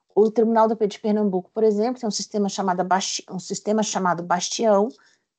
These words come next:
que é bem interessante pra isso. Nosso tribunal, aqui no D F, nós estamos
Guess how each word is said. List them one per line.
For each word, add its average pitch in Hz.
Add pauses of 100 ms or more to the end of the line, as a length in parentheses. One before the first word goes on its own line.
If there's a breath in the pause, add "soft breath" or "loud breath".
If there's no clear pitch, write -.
(120)
que -
é 277
bem 220
interessante 254
pra 262
isso. - (400)
Nosso 269
tribunal, 214
aqui 220
no 196
D 190
F, 208
nós 220
estamos 214